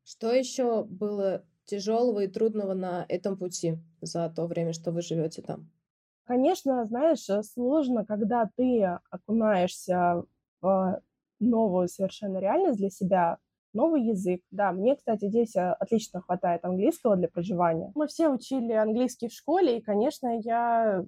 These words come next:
Speaker 2: надеялась, что моих знаний хватит, чтобы общаться с людьми, но, как оказалось, я, конечно, очень много что потеряла без практики. Первое время мне даже было сложно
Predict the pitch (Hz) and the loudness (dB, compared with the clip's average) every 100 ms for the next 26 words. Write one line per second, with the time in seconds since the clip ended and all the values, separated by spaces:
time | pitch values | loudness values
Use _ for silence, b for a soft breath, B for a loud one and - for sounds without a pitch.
0 | - _ 185 185 220 277 240 - 220 226 | -8 _ -4 -2 0 2 2 0 -2 0
1 | 220 233 285 226 220 214 - - - _ | 0 0 2 0 2 2 2 -2 -18 _
2 | _ - 175 180 180 185 170 - - 196 | _ -6 0 0 2 2 2 0 -6 -2
3 | 190 233 330 247 208 208 180 - _ _ | 0 2 2 2 2 2 2 -4 _ _
4 | _ _ 202 202 208 220 240 320 285 - | _ _ -8 -6 -2 0 4 4 4 0
5 | 214 208 226 226 226 220 220 220 185 185 | -2 0 0 0 -2 -2 2 2 2 -2
6 | - 185 185 220 240 339 294 247 214 185 | -6 -12 -10 -4 2 2 2 2 0 -2
7 | 190 - 226 294 - 233 - 214 196 - | -4 0 0 0 0 -6 2 4 2 -2
8 | _ _ 214 214 208 240 311 247 202 202 | _ _ -2 0 0 0 2 2 2 2
9 | 214 202 196 190 - 226 208 196 180 175 | 2 2 0 -2 0 2 2 2 2 2